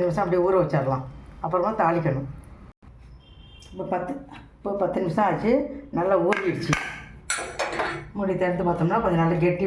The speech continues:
பதத்துக்கு வந்துருச்சு. அதனால் தயிர், பச்சரிசி மாவு, ரவை, கேரட்டு எல்லாம் இந்த நல்லா ஊறி நல்லா வந்துருச்சு. இப்போ ஒரு தாளிப்பு கொடுத்துடலாம். தே-,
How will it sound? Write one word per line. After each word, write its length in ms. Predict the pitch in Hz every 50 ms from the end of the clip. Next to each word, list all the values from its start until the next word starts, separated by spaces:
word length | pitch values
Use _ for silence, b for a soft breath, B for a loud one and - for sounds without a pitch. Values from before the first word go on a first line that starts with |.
| 175
பதத்துக்கு 380 | 175 170 170 175 - - 160 160
வந்துருச்சு. 340 | 139 151 143 139 135 156 147 147
அதனால் 260 | 143 139 135 139 139 139 - - - - - - - - - - - - - - - - - - - - - - - - - - - - - -
தயிர், 360 | 175 175 185 196 190 196 226 226 220 - -
பச்சரிசி 560 | 180 170 - - 190 185 165 156 - - 180 165 170
மாவு, 320 | 165 165 170 170 190 220 233 269 262 - - - - - - - - - - - 165 160
ரவை, 280 | 165 165 165 185 208 240 254 - - - - - - - - - - - - - - - - - - - - - -
கேரட்டு 420 | 180 180 180 175 180 175 185 208 226 226 220 - - - - - - - - - - - - - 165
எல்லாம் 220 | 175 180 190 190 180
இந்த 100 | 165 170 175 170 165
நல்லா 180 | 165 165 170 185 170 175
ஊறி 180 | 180 180 214 226 - - B B B B - -
நல்லா 180 | 156 160 165 160 151
வந்துருச்சு. 320 | 143 143 139 135 143 165 185 202
இப்போ 160 | 185 - 214 190 180
ஒரு 80 | 175 180 185
தாளிப்பு 320 | 175 170 180 180 - - 143 143
கொடுத்துடலாம். 500 | 139 - 147 135 135 135 135 131 131 - - - - 214 208
தே-, 400 | 202 190 185 180 180 180 180